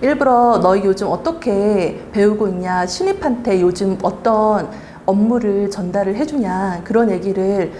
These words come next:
후배들한테 전달을 해달라고 요청을 해가지고 "시간이 좀 있으면 학원에 와서 선배와의 만남 한번 해보자."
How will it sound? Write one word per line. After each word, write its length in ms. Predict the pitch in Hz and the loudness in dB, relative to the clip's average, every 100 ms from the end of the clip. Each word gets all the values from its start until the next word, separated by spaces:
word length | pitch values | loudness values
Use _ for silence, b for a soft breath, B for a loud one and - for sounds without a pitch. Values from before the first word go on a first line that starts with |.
| B | B
후배들한테 540 | - 392 381 277 220 196 | 0 2 2 0 -2 -4
전달을 520 | 202 180 208 214 214 | -6 -4 -2 -2 -2
해달라고 480 | 247 262 214 185 170 | -2 0 0 -2 -4
요청을 420 | 160 - 202 196 | -4 -4 -4 -4
해가지고 680 | 233 226 202 170 285 202 B B B | -4 -4 -4 -2 0 0 B B B
"시간이 440 | - 403 415 381 - | -2 2 2 2 0
좀 160 | 240 | -2
있으면 640 | 190 - 208 196 190 190 196 | -2 -4 -4 -2 0 -2 0
학원에 320 | 349 370 330 | 0 0 0
와서 540 | 180 175 185 180 180 | -2 -4 -6 -4 -4
선배와의 560 | 185 370 392 392 330 247 | -4 0 2 4 4 2
만남 380 | 175 190 202 190 | 0 -2 -2 -2
한번 300 | 202 175 190 | -6 -6 -4
해보자." 400 | 247 226 180 | -4 -4 -4